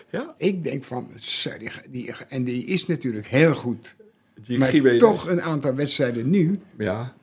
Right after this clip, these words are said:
Speaker 2: onzichtbaar.
Speaker 1: Ja.
Speaker 2: Helemaal onzichtbaar.
Speaker 1: Maar jij zegt altijd Kienval. Hij was een zweet, maar wanneer het koud werd,
Speaker 2: Dan,
Speaker 1: scoorde
Speaker 2: ja,
Speaker 1: hij ook niet.
Speaker 2: dat was zo gek.
Speaker 1: Ja, ja.
Speaker 2: Dan moet hij eraan gewend zijn en, eh,
Speaker 1: Ja.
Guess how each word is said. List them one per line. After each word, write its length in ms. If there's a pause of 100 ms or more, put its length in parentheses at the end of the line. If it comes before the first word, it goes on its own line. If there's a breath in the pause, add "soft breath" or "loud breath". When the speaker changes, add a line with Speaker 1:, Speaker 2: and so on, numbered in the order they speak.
(240)
Speaker 2:
onzichtbaar. 760
Speaker 1:
Ja. 120
Speaker 2:
Helemaal 420
onzichtbaar. 840
Speaker 1:
Maar 540
jij 200
zegt 280
altijd 260
Kienval. 680 (320)
Hij 120
was 180
een 80
zweet, 340
maar 120
wanneer 180
het 80
koud 280
werd, 200
Speaker 2:
Dan, 80 (120)
Speaker 1:
scoorde 420
Speaker 2:
ja, 120
Speaker 1:
hij 100
ook 120
niet. 260 (340)
Speaker 2:
dat 180
was 200
zo 160
gek. 420
Speaker 1:
Ja, 240 (420)
ja. 100
Speaker 2:
Dan 100
moet 200
hij 160
eraan 220
gewend 300
zijn 380
en, 220
eh, 100 (240)
Speaker 1:
Ja. 220